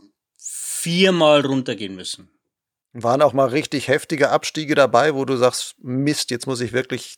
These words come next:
Speaker 2: tausend und noch mehr Höhenmeter wieder abbauen“, oder waren das dann eher nur die kleineren, kürzeren?
Speaker 1: Äh, ich musste zweimal vom Watzmann wieder runter.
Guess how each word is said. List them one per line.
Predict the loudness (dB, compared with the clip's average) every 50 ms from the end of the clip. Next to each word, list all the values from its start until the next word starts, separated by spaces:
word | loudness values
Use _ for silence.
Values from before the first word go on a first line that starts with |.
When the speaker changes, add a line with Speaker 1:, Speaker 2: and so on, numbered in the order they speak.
| _ _
Speaker 2:
tausend | -4 -4 -2 -2 -2 -6 -8 -10 -10 -10
und | -10 -10 -6 -2
noch | -2 -2 0
mehr | 2 2 2 4
Höhenmeter | 4 2 0 0 0 0 0 0 0 0
wieder | 2 0 0 0
abbauen“, | 0 0 0 0 0 0 -2 -4
oder | -4 2 4 6 6 6 4
waren | 4 0 2
das | 2 2 2
dann | 2 0 0
eher | 0 0 -2 0
nur | -2 -4
die | -6 -8
kleineren, | -6 -2 0 0 0 0 -2 -6 -8 -10
kürzeren? | -10 -12 -10 -10 -10 -12 -12 -8
Speaker 1:
Äh, | -4 -2 0 2 2 2
ich | 2 0 -2 0 2
musste | 4 4 4 2 2 0 0 0
zweimal | 0 -4 -8 -6 -4 -2 0 2 2 2 4 4 4 2
vom | 2 0 0 2
Watzmann | 2 2 0 0 -4 -4 -4 -2 -2
wieder | 0 0 2 2
runter. | 4 2 2 2 2 2 2 2 2